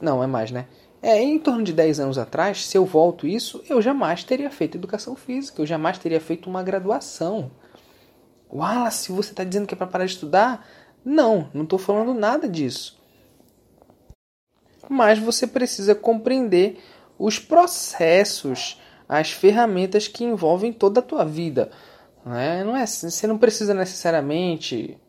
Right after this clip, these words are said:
estudar, fazer uma graduação. Existem outras maneiras, outras ferramentas que você pode utilizar, entendeu? Então, você precisa definir o que você vai vender e pra quem. Qual que vai ser teu público?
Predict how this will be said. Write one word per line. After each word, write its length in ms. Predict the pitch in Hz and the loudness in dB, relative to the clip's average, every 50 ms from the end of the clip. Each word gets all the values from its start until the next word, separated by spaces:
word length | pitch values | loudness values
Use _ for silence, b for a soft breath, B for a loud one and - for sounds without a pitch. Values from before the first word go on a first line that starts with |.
| _ _ | _ _
estudar, 640 | - - - - 156 139 131 135 139 143 139 131 127 | -20 -20 -18 -14 -8 -2 0 2 4 4 4 2 0
fazer 200 | - - 131 135 | -2 -6 -10 -8
uma 100 | 131 131 | -6 -4
graduação. 600 | 135 131 127 131 135 127 127 - - - 135 139 151 | -2 -2 0 2 2 0 0 0 -4 -4 -4 -4 -4
Existem 300 | 170 - 247 - 339 330 | -6 -8 -8 -6 -6 -6
outras 200 | 320 294 247 247 | -4 -4 -2 -2
maneiras, 540 | 247 240 220 208 196 190 175 156 151 156 | 0 0 2 2 2 4 4 4 2 2
outras 240 | 180 180 185 196 185 | 0 -2 -4 -4 -4
ferramentas 460 | - - 196 196 196 180 180 180 185 | -2 -2 -2 -2 -2 -2 -4 -4 -6
que 80 | - - | -6 -6
você 180 | 220 220 - 220 | -6 -4 -4 -2
pode 180 | - 214 208 | 0 0 0
utilizar, 540 | 214 - 240 233 226 208 208 226 226 185 - B B B B B B B B | 0 -2 -6 -4 -2 0 0 0 0 -2 -8 B B B B B B B B
entendeu? 380 | - 151 160 143 143 170 190 185 B B B B B B B B B | -10 -6 -4 -2 0 0 -2 -2 B B B B B B B B B
Então, 500 | 185 180 - 233 240 240 240 240 233 226 | -4 0 2 2 4 4 2 2 2 2
você 200 | 214 214 208 214 | 2 0 0 0
precisa 360 | 202 196 - - 214 214 208 | -2 -4 -4 -2 2 2 2
definir 800 | 196 220 220 - - - 220 202 185 180 180 185 196 214 226 - - | 4 2 0 -2 -4 -6 -4 -2 -2 0 0 0 0 0 -2 -2 -4
o 80 | 185 | -6
que 120 | 180 - 196 | -6 -4 -2
você 240 | 185 185 185 - 170 | -2 -2 0 2 2
vai 140 | 175 170 | 4 4
vender 300 | 160 160 156 151 143 147 | 2 2 -2 -2 -2 -2
e 60 | 147 147 | -2 -2
pra 180 | - 147 143 | -2 -4 -4
quem. 320 | 143 - - - - - - | -4 -6 -12 -12 -12 -14 -8
Qual 200 | - - 214 208 | -2 -2 -2 0
que 120 | - 202 | 0 -2
vai 100 | 185 180 | -2 -2
ser 160 | 185 - - | -4 -6 -10
teu 160 | - - 160 | -6 -4 -4
público? 880 | 156 - - - 190 190 170 165 165 156 160 - - 147 135 120 120 127 | -4 -6 -6 -4 -4 -2 0 2 0 0 0 0 2 4 4 2 2 -2